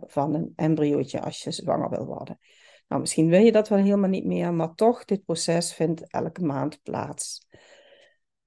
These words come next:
Ehm, progesteron doet echter nog heel veel meer, net als oestrogeen dat ook doet. Het gedraagt zich ook als een neurotransmitter.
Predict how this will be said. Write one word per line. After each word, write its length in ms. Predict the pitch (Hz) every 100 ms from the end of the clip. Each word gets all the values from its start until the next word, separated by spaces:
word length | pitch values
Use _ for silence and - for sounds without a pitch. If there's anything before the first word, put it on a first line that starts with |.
| _
Ehm, 600 | - 175 180 185 185 185 180 _ _ _ _ _ _ _ _
progesteron 520 | 240 240 233 214 240
doet 160 | 240
echter 400 | - 233 226 226
nog 320 | 196 190 185 -
heel 420 | 151 196 226 202
veel 260 | 190 190
meer, 580 | 190 202 175 160 202 190
net 200 | - 156
als 220 | - 160 -
oestrogeen 640 | - - - - - 139
dat 160 | -
ook 220 | - 208 202
doet. 300 | 139 - _ - - _ _ _
Het 140 | - -
gedraagt 440 | 240 190 156 165
zich 180 | 196 170
ook 280 | 165 160 -
als 360 | - 160 - -
een 200 | 175 170
neurotransmitter. 1300 | 180 190 160 151 - 123 - - - - - -